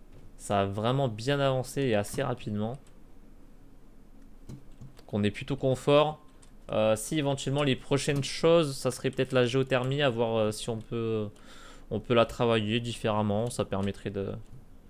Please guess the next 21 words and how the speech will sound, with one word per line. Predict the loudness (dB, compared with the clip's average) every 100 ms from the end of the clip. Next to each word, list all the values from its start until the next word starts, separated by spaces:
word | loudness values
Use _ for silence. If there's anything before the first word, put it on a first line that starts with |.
| -20 -20 -20 -4
d'avoir | 2 4 4
une | 2
ressource | 0 0 -4
différente, | -6 -2 0 2 0 -2 -4
euh, | -4 -4 -6 -10 -16 -20 -20 -6
à | 0
exploiter. | 0 0 -2 -2 0 -2 -2 -6 -16 -20 -20 -20 -20 -20 -20 -20 -4
Pour | -2
vraiment | 2 4 6 6
savoir | 6 6 6
ce | 2
qui | 2
est | 2
intéressant | 4 2 2 2 0
entre | 0 0
le | -2
pétrole, | -2 -2 2 4
le | 4
charbon | 0 -2 -2 -2 0
et, | 0 0 -6 -6
bon, | -4 -4